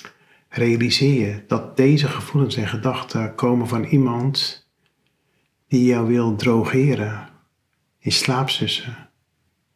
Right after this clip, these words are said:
totdat hij je binnengetrokken heeft in zijn rijk,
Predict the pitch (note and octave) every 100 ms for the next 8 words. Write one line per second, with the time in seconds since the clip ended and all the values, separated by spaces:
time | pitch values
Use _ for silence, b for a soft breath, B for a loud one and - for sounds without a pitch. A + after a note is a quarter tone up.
0 | _ _ _ _ _ _ _ _ _ -
1 | C#3 C#3+ C#3 C3 C3+ C3 A#2 C3+ C#3+ C#3+
2 | - A2+ - G#2 G2 - G#2+ G#2 A#2+ A#2+
3 | A#2 A2 G#2+ -